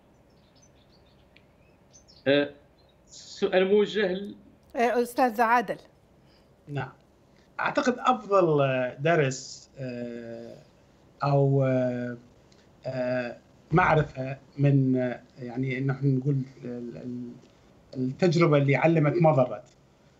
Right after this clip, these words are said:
Speaker 3: أنا أعتقد أفضل درس من كورونا إنه الدول، خاصة الدول الفقيرة، دول العالم الثالث، أو معظم الدول، إنه فكرت تعتمد على ذاتها، على نفسها.
Speaker 2: مهم.
Speaker 3: هذا أعتقد أفضل درس، وبالتالي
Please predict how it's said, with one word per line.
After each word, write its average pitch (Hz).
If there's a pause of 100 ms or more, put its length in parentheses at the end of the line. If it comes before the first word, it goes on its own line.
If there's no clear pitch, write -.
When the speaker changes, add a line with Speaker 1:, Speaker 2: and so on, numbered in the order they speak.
(220)
Speaker 3:
أنا 185
أعتقد 220 (120)
أفضل 185
درس 160
من 147
كورونا 135
إنه 160 (360)
الدول، 156
خاصة 165
الدول 143
الفقيرة، 135
دول 143
العالم 131
الثالث، 131 (280)
أو -
معظم 208
الدول، 147 (440)
إنه 175
فكرت 220
تعتمد 185
على 147
ذاتها، 131
على 143
نفسها. 139 (300)
Speaker 2:
مهم. 214 (380)
Speaker 3:
هذا 214
أعتقد 214 (160)
أفضل 190
درس، 127
وبالتالي 180